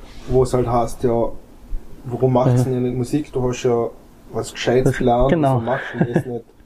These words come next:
Speaker 1: Aber im Endeffekt muss jeder schauen, was jeder für seinen eigenen Lebensweg
Speaker 2: Mhm.
Speaker 1: macht und das machen, was einen glücklich macht.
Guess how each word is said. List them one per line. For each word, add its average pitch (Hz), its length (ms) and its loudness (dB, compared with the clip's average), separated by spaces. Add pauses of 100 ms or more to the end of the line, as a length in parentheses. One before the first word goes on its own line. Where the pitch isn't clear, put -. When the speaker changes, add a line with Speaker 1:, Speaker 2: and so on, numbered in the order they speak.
(640)
Speaker 1:
Aber 131 420 0
im 135 160 0
Endeffekt 143 500 0
muss - 440 -4 (100)
jeder 139 300 2
schauen, 135 500 0 (340)
was 131 280 -4
jeder 135 200 2
für 131 160 -2
seinen 123 200 0
eigenen 127 300 0
Lebensweg 131 760 2
Speaker 2:
Mhm. 147 220 4 (180)
Speaker 1:
macht 123 420 -2
und 131 240 -6
das 131 180 2
machen, 127 440 0 (180)
was 123 260 -2
einen 120 180 0
glücklich 127 420 -2
macht. 110 260 -8